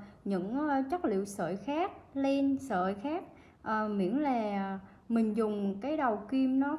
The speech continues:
phù hợp với lại cái, ờ, cọng, cái len sợi mà mình sử dụng để móc, ờ, móc cái móc khóa trái tim này nha. Bây giờ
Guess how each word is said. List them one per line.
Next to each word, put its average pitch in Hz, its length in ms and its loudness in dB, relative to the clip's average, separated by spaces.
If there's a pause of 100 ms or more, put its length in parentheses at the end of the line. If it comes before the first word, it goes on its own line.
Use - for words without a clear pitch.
phù 208 180 2
hợp 196 460 -2
với 294 140 0
lại 185 240 -2
cái, 302 360 0
ờ, 247 420 0 (480)
cọng, 190 340 -4 (640)
cái 330 220 2
len 269 380 4
sợi 202 420 2 (100)
mà 226 140 -2
mình 214 180 0
sử 208 160 0
dụng 208 400 0
để 190 140 0
móc, 269 320 0
ờ, 240 480 -2 (840)
móc 294 220 -2
cái 339 220 2
móc 339 200 4
khóa 320 120 2
trái 330 140 -2
tim 269 260 2
này 233 120 2
nha. 240 220 0 (1800)
Bây 254 180 -2
giờ 214 480 4